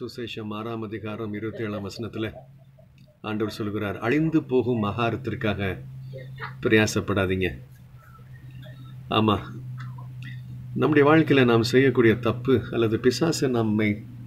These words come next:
செய்ய ஏவி விடக்கூடிய ஒரு தப்பு, நம்முடைய இருதயத்தின் மதீனமே நம்மை செய்ய வைக்கக்கூடிய மிக, மிகப்பெரிய தப்பு என்னவென்றால், முக்கியமில்லாததற்கு முக்கியத்தை கொடுப்பதும், முக்கியம் உள்ளதற்கு முக்கியத்துவத்தை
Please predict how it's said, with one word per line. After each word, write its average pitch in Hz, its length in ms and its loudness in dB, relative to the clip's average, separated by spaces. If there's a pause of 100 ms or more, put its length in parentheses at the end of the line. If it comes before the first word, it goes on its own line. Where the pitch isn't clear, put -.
(220)
செய்ய 131 580 2
ஏவி 160 420 8
விடக்கூடிய 117 600 4
ஒரு 104 240 -2
தப்பு, 101 400 -2 (880)
நம்முடைய 151 500 6
இருதயத்தின் 151 600 6
மதீனமே 160 720 8 (360)
நம்மை 123 540 2
செய்ய 143 340 4
வைக்கக்கூடிய 117 560 6
மிக, 113 340 2 (320)
மிகப்பெரிய 127 480 6
தப்பு - 280 -2
என்னவென்றால், 110 500 2 (840)
முக்கியமில்லாததற்கு 139 1000 6
முக்கியத்தை 113 480 4
கொடுப்பதும், 107 580 0 (1120)
முக்கியம் 135 440 6
உள்ளதற்கு 143 600 4
முக்கியத்துவத்தை 110 720 2